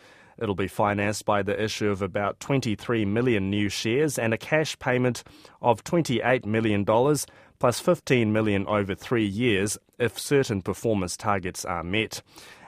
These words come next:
And another acquisition this morning, A N Z Bank is to buy Wellington data company Dot Loves Data.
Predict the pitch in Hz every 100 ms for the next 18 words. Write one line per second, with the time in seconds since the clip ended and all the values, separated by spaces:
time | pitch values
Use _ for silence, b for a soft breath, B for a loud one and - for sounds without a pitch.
0 | B - 147 135 151 160 131 127 123 110
1 | 127 - 113 110 - 131 151 165 156 -
2 | 151 160 139 113 160 127 107 87 82 -
3 | 107 - 107 101 95 92 90 107 117 113
4 | 107 92 107 104 110 104 107 104 101 104
5 | 101 - - 110 - 98 101 101 92 -
6 | - 113 - 170 165